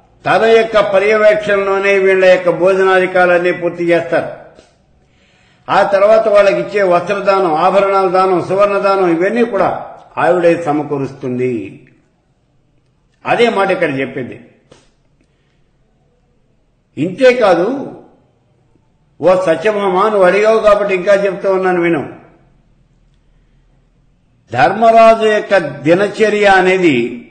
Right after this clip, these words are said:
అది ప్రత్యేకంగా ఉంటుంది. ఆయన అంతఃపురంలో నూరు వేల మంది సేవకులు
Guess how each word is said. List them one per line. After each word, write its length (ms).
అది 540
ప్రత్యేకంగా 760
ఉంటుంది. 840
ఆయన 320
అంతఃపురంలో 920
నూరు 240
వేల 320
మంది 200
సేవకులు 720